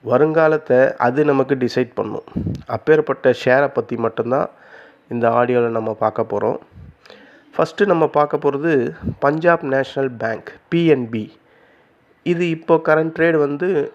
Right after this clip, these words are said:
நூத்தி ஆறு ரூபா இருபத்தெட்டு பைசால ட்ரேட் ஆகுது. இது ஃபண்டமெண்டலா பார்த்தா ஒரு பேங்க் செக்டார், ஃபினான்ஷியல். So, ஃபினான்ஷியல்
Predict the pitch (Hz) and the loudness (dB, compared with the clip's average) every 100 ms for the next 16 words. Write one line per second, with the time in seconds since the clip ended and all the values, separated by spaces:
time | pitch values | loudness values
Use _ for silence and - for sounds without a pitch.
0 | - 147 165 160 143 127 117 123 175 139 | 2 2 2 2 4 4 2 0 0 4
1 | 127 123 123 - - 113 135 135 123 - | 2 2 -2 -4 -4 -4 -2 -2 -2 2
2 | 113 110 104 101 - - - - - _ | 2 2 -2 -6 -16 -20 -20 -20 -20 _
3 | _ - - 185 185 175 156 160 180 170 | _ -20 -10 0 2 2 2 2 0 0
4 | 170 175 170 170 147 139 143 156 170 - | 2 2 2 2 0 2 2 2 -2 -10
5 | - - - - 147 143 123 127 131 - | -18 -20 -20 -4 2 2 2 0 0 -4
6 | 117 - 117 - 117 131 127 - 117 117 | -6 -2 -2 -2 2 2 2 -2 -4 -4
7 | - - - - _ - - 135 123 143 | -10 -20 -20 -20 _ -20 0 2 2 -2
8 | - - _ - 151 160 165 160 156 | -8 -20 _ -8 0 2 2 2 0